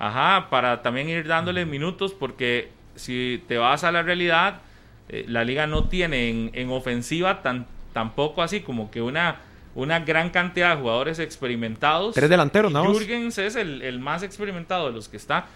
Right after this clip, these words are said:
Speaker 1: en el banco y efectivamente no, no, no ha sido su torneo
Speaker 2: No.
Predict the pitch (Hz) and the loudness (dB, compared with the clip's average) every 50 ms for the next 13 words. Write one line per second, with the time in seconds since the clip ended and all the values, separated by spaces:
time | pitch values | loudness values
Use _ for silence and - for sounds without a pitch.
0 | - - - - - 120 123 123 117 113 131 165 202 220 - 208 151 120 117 101 | -20 -20 -14 -8 -4 -2 -2 -2 0 0 0 0 0 0 -2 -4 -4 -4 -4 -6
1 | - - 131 135 151 190 233 220 - 117 113 117 123 123 127 117 113 120 127 - | -4 -4 -2 -2 -2 -4 -4 -6 -6 -6 -4 -4 -6 -6 -8 -8 -8 -8 -8 -6
2 | - 135 131 143 160 175 185 190 185 - 208 208 208 208 202 208 190 - 135 127 | -6 -4 -2 2 4 4 4 4 2 2 0 2 2 2 0 -2 -4 -4 -4 -4
3 | 123 160 208 214 175 117 | -2 0 0 0 0 -2